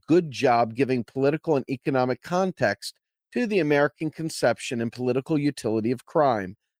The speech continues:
The nineteen ninety-four crime bill written by Mister Biden created by the means by which to force conformity to the dictates of capital. That Mister Biden appears to have seen law enforcement as a moral endeavor speaks to the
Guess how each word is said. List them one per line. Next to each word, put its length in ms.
The 80
nineteen 400
ninety-four 440
crime 380
bill 220
written 360
by 280
Mister 320
Biden 440
created 400
by 300
the 160
means 600
by 160
which 340
to 80
force 400
conformity 800
to 160
the 100
dictates 720
of 160
capital. 560
That 300
Mister 300
Biden 420
appears 520
to 140
have 140
seen 300
law 320
enforcement 640
as 180
a 80
moral 480
endeavor 640
speaks 540
to 120
the 160